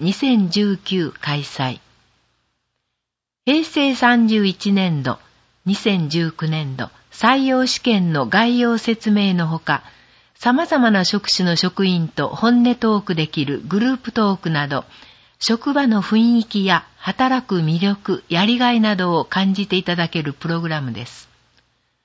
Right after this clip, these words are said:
お申し込みはインターネットで受け付けています。開催日、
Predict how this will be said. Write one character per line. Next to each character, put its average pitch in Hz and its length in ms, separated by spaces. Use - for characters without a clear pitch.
お 196 100
申 247 180
し - 140
込 262 140
み 233 160
は 196 180
イ 208 140
ン 247 80
タ 262 220
ー 254 40
ネ 247 140
ッ - 20
ト 160 220
で 139 100
受 139 220
け - 40
付 - 180
け 127 60
て 123 60
い 110 140
ま 110 180
す。 - 200
開 247 200
催 214 400
日、 131 180